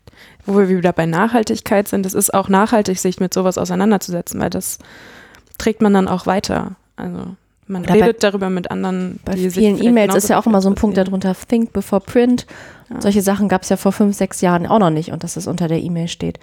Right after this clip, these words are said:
Speaker 2: Dass man nicht mehr umsonst ausdrückt. Oder wir haben uns bei der Republika drüber unterhalten, warum sind die Infostände eigentlich voll mit irgendwelchen Werbesachen,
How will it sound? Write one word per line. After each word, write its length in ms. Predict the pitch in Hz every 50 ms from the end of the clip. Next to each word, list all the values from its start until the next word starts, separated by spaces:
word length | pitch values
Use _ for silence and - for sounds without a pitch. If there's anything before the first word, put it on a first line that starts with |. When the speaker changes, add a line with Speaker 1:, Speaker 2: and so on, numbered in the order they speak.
| - - - - - - - - _ _ _ _ _ -
Speaker 2:
Dass 120 | - 190
man 100 | - 185
nicht 80 | 180 185
mehr 120 | 190 185
umsonst 300 | 165 185 185 190 185 185
ausdrückt. 300 | - 170 202 - 196 -
Oder 160 | 180 190 185 185
wir 60 | 190
haben 60 | 180
uns 80 | 190 190
bei 80 | - 190
der 100 | 196 185
Republika 440 | 190 190 - 226 220 214 - 214 190
drüber 260 | - 185 185 190 170
unterhalten, 580 | 170 180 185 175 175 180 180 175 175 180 180 170
warum 200 | 175 175 185 180
sind 140 | - 185 175
die 60 | 185
Infostände 540 | - 208 202 - 196 - - 180 175 180 175 147
eigentlich 280 | 156 170 180 175 180
voll 280 | - - 190 185 185 190
mit 160 | 185 180 170
irgendwelchen 400 | - - 175 180 175 185 - 190 165
Werbesachen, 600 | 175 190 196 208 190 190 175 180 - 190 175